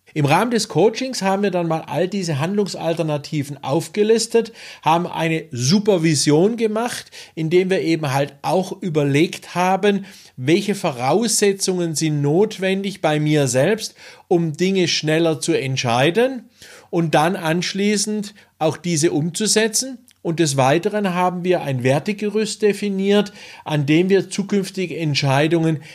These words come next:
entlang agieren wollen, also wo dann eben gemessen wird, welche Art der Entscheidung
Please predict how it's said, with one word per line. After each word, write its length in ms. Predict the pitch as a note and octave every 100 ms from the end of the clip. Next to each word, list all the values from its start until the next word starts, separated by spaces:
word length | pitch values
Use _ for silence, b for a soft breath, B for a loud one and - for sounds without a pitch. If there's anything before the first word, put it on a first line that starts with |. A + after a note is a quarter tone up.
| B
entlang 800 | E3 D#3+ D3 C3+ C3+ F#3 G3 - -
agieren 840 | D3 C#3 A#2 D3 E3 C#3+ C#3+ C3+
wollen, 400 | B2 D3 C#3 A#2+
also 480 | A2+ C#3+ C#3+ C3 C3 B2+ B -
wo 160 | D3
dann 180 | D3+ D3
eben 280 | D#3 D3+ D3
gemessen 560 | C#3 C3+ D3 - F#3
wird, 260 | E3+ D#3+ C3
welche 360 | C#3 E3+ G3 C#3
Art 220 | C3 C3+
der 140 | D3+
Entscheidung 600 | D3+ C#3 A2+ A#2 C3 C#3